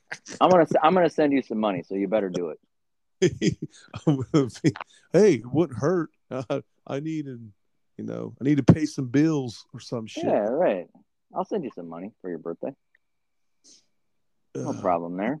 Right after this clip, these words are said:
Speaker 2: Go, go buy me a figure, dude, and send it in the mail. Jeez.
Speaker 1: I'm gonna do that. I'm gonna go tomorrow and buy you a figure. It's gonna be the Fiend, too. <laughs> No, I'm just kidding. I won't do that. <laughs>
Speaker 2: I'll set him on fire and real, like, like he,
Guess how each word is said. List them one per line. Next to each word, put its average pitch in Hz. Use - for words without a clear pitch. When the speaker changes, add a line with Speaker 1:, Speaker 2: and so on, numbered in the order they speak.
Speaker 2:
Go, 196
go 175
buy 160
me 180
a 131
figure, 160
dude, 127
and 139
send 175
it 180
in 165
the 123
mail. 120
Jeez. 143
Speaker 1:
I'm 208
gonna 233
do 240
that. 120
I'm 190
gonna 208
go 202
tomorrow 180
and 113
buy 139
you 139
a -
figure. 90
It's -
gonna 131
be 120
the 98
Fiend, 104
too. 104
<laughs> -
No, 131
I'm 156
just -
kidding. -
I 110
won't 101
do -
that. -
<laughs> -
Speaker 2:
I'll 123
set 180
him 170
on 143
fire 127
and 120
real, 123
like, 110
like 110
he, 113